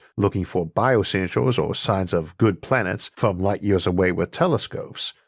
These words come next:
A couple weeks back, we looked at the role of interstellar probes, principally flyby probes that could get to systems far quicker than a probe designed to orbit a world. Today's episode, looking at what it would be like to be a planetary explorer,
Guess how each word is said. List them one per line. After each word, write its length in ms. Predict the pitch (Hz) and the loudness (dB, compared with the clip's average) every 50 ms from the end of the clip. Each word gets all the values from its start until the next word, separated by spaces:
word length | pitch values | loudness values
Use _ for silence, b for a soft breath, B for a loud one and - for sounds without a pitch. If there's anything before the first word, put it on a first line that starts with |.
| _ _ _ _ _ _ | _ _ _ _ _ _
A 120 | 123 110 | 0 0
couple 300 | - - 220 233 - 220 | 2 2 2 2 4 4
weeks 280 | 170 156 123 - - - | 4 4 2 2 0 -2
back, 420 | - 104 92 85 87 95 - _ | 0 0 0 0 0 -2 0 _
we 100 | 110 104 | 4 4
looked 220 | 98 104 98 - 104 | 4 4 2 2 0
at 80 | 87 | 0
the 80 | - 95 | 2 2
role 500 | 90 92 107 135 139 98 92 101 104 95 | 2 4 4 4 4 4 4 4 4 2
of 120 | 90 - | 2 0
interstellar 600 | - 107 98 - 104 - - - 90 80 82 80 | -2 -4 -2 0 0 0 2 0 0 0 0 -2
probes, 680 | 78 - - 165 190 170 107 - - - - 113 - - _ _ _ _ _ _ _ | -4 0 2 4 4 4 2 -2 -4 -8 -10 -10 -10 -12 _ _ _ _ _ _ _
principally 540 | - - 156 196 170 - 120 92 - 92 92 | 0 2 2 2 2 0 -2 -2 0 -2 -2
flyby 680 | 87 - - 151 165 220 220 151 98 80 65 - - - | -2 0 2 2 4 4 4 2 2 0 -2 -2 -4 -2
probes 420 | - - 82 90 101 113 107 - | 0 0 0 2 2 2 2 2
that 120 | - 98 90 | 2 0 0
could 180 | 95 95 95 | 0 0 2
get 180 | 104 123 123 - | 2 0 0 0
to 160 | - - 113 | -2 -4 -2
systems 480 | - - 131 113 - - 104 98 95 - | 0 2 0 0 0 0 -2 -2 -2 -2
far 300 | - - 110 101 92 - | -2 0 0 0 0 -2
quicker 480 | - - 190 196 - - - 110 107 - _ | 0 0 0 2 2 0 -2 -2 -4 -2 _
than 140 | - 110 107 | 0 2 2
a 100 | 107 98 | 2 0
probe 440 | - - - 170 139 98 101 107 104 | -2 0 2 4 6 6 4 2 2
designed 360 | 110 104 95 90 85 90 87 | 0 2 2 2 2 0 0
to 220 | - - 107 110 | 0 0 0 0
orbit 320 | - 95 87 82 85 90 87 | 2 0 0 2 2 2 0
a 60 | 87 | 2
world. 600 | 87 92 135 190 175 104 82 - - 92 - - - _ _ _ _ _ _ _ - | 2 4 4 4 4 4 2 -2 -4 -6 -8 -10 -12 _ _ _ _ _ _ _ -2
Today's 460 | - 120 104 123 175 202 170 - - | 0 2 4 4 4 4 4 2 0
episode, 560 | 87 - - - - 87 98 113 139 127 123 - _ | -2 -2 -4 -2 -2 0 0 0 0 0 -2 -2 _
looking 280 | - 113 - - 123 107 | 2 2 4 4 4 4
at 60 | 104 | 4
what 140 | 95 107 113 | 4 4 4
it 40 | 110 | 4
would 80 | 95 | 4
be 100 | 101 101 | 4 4
like 200 | 95 104 110 104 - | 4 4 2 2 0
to 40 | |
be 140 | - 101 90 | 0 0 0
a 40 | 85 | 0
planetary 640 | - - - - 131 123 113 - - 117 101 90 85 | -2 -2 0 2 2 2 2 2 2 2 2 2 0
explorer, 760 | - - - - - - 175 185 170 113 87 95 107 117 B | 0 0 -2 -2 2 4 4 6 6 6 4 2 0 -2 B